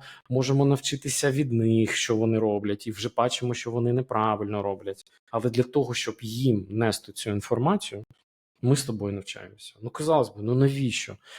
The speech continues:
Ну, ми ж так багато всього знаємо. Але, блін, ну світ такий швидкий,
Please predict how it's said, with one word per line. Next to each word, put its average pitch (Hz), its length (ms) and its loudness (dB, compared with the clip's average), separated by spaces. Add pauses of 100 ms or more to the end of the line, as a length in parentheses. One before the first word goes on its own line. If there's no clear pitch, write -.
(140)
Ну, 127 120 6
ми 147 120 6
ж - 300 0
так 147 160 -4
багато 131 340 -2
всього 113 300 -4
знаємо. 101 420 -4 (480)
Але, 131 240 2
блін, 120 580 -4
ну 113 100 -2
світ 135 380 -2
такий 120 300 -2
швидкий, 101 580 -4